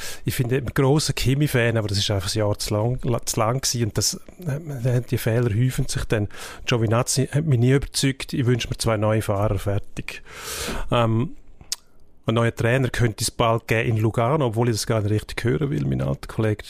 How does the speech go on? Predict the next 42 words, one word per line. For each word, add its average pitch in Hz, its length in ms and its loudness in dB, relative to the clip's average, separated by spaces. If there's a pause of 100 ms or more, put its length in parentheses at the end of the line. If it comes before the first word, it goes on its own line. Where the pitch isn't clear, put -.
(200)
Chris - 360 0
McSorley, 117 420 0
den 107 100 0
ich 101 60 -2
selber 101 280 0
noch 101 200 0
durfte, 117 400 0
unter 135 320 2
ihm 113 160 2
spielen. 123 400 -2 (540)
Mit 131 140 4
Lugano 127 360 4
kommt 147 320 2
er 131 40 2
nicht 131 140 4
so 135 100 2
richtig 120 360 2
in 110 80 2
die - 100 -12
Gänge. 120 440 2
Jetzt 135 260 2
hat 139 160 0
man 127 80 2
bei 131 80 4
Lugano 123 460 4
gesagt, 123 320 2
man 113 120 2
will 123 200 4
das 120 180 2
nicht 127 140 4
mehr, 151 100 4
das 131 140 0
Hire 123 260 4
and 127 100 0
Fire, 139 400 0
und 113 280 0
mal 123 240 2
eine 107 100 2
andere 135 240 2
Philosophie 139 580 0
verfolgen. 127 540 0 (140)
Aber 113 320 0